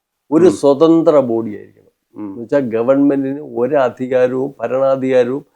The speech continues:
Speaker 2: ആ.
Speaker 1: ഗവൺമെന്റിലെ എല്ലാ ജാതിക്കാരും വരും.
Speaker 2: ഉം.
Speaker 1: പക്ഷേ ഹിന്ദു ക്ഷേത്രം ഭരിക്കുന്നത് ബോഡി ഒരു പ്രസിഡന്റും മെമ്പറും അടങ്ങുന്ന, രണ്ട് മെമ്പർമാരും അടങ്ങുന്ന ബോഡി എന്ന് പറയുന്നത് ആരാലും നിയന്ത്രിക്കപ്പെടാൻ പാടില്ലാത്തതായിരിക്കണം.
Speaker 2: ഉം.
Speaker 1: പിന്നെ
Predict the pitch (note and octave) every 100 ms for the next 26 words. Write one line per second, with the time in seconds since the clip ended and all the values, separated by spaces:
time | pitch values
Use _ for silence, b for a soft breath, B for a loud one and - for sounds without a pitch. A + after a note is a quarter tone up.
0 | _ G#2 C3 F3 F#3+ G#3 F#3+ F#3+ F3 G3+
1 | A3 F3+ E3 D3+ B2+ G2+ - _ - G#2+
2 | F2 _ _ _ - B2 D3+ D3+ B2+ D#3+
3 | G3+ F#3+ C3+ B2+ B2 A2+ A2 A2+ A#2 A#2
4 | D#3 _ _ _ B2 C#3+ D3+ C3 C3 B2+
5 | B2 C#3+ D3+ D3+ C#3 B2+ C3 C#3 C3 B2
6 | A#2 A#2 A#2 B2+ A#2+ A#2+ C3+ C#3+ C3 A#2+
7 | A#2 A2 G#2 G#2+ B2 C3 B2 A2 G#2+ A2
8 | B2 - _ _ _ _ _ _ _ A2+
9 | C3+ D#3 E3+ E3 E3+ F3 E3 C#3+ C#3 D3
10 | D3 C#3 A#2+ B2+ B2 B2 A#2 A#2 G#2 G2+
11 | F#2+ _ _ _ _ - A2 F#2 - C#3+
12 | A#2 F#2+